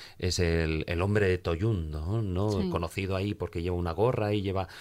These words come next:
Speaker 1: una soga en el cuello.
Speaker 2: Sí, bueno, vamos a ver. Eh, de hecho, eh, cuando empezaron a extraer la turba, porque sirve de, de combustible una vez que está seco, el, al encontrarse el primer cuerpo, lo que hicieron fue llamar a la policía,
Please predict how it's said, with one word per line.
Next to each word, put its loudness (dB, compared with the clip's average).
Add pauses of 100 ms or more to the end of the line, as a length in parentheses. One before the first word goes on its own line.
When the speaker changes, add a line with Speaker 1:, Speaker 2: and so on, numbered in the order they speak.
(140)
Speaker 1:
una 4
soga 4
en 2
el 2
cuello. -6 (640)
Speaker 2:
Sí, -4
bueno, 2
vamos 2
a 4
ver. 4
Eh, 2
de 2
hecho, 2
eh, 0 (400)
cuando -6
empezaron -2
a 2
extraer 0
la 2
turba, 0
porque -4
sirve 2
de, 0
de -6
combustible -2
una 2
vez 0
que -6
está -2
seco, -4 (1120)
el, 2
al -2
encontrarse 0
el 2
primer 4
cuerpo, 0
lo 2
que -2
hicieron 0
fue 0
llamar 0
a 2
la 0
policía, -4